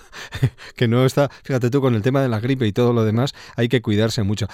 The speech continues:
Bueno, hay que cuidarse mucho, pero la salud es importante, la belleza lo es también muchísimo y la moda ayuda, vamos, ¿y de qué manera? Yo creo que lo que tenemos que hacer es pasarnos por la calle San Juan número trece bajo. Este fin de semana, sábado y domingo,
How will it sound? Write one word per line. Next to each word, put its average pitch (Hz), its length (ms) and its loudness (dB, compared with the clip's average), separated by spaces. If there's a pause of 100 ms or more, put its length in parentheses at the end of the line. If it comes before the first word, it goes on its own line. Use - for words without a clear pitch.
(120)
Bueno, 147 220 2
hay 170 140 2
que 208 160 -2
cuidarse 180 420 0
mucho, 180 380 -2
pero 147 180 0
la 123 120 2
salud 170 380 2
es 151 160 -2
importante, 120 680 -2
la 120 160 0
belleza 117 500 0
lo 104 220 0
es 135 120 0
también 117 400 0
muchísimo 120 540 -2
y 139 40 2
la 120 120 0
moda 123 280 0
ayuda, 135 380 0
vamos, 110 400 -4
¿y 104 60 0
de 101 140 -2
qué 107 100 -4
manera? 80 400 -4 (480)
Yo 135 140 2
creo 131 180 4
que 127 80 2
lo 117 80 2
que 104 100 -4
tenemos 117 280 -2
que 120 80 -2
hacer 123 160 0
es 117 120 -2
pasarnos 120 520 -2
por 107 180 -4
la 107 80 -2
calle 147 240 2
San 110 280 -2
Juan 185 380 0
número 165 360 0
trece 151 440 -2
bajo. 101 360 -8 (320)
Este 196 340 0
fin 123 220 0
de 107 100 -2
semana, 165 420 -2 (140)
sábado 165 420 -2
y 104 40 -4
domingo, 151 460 -4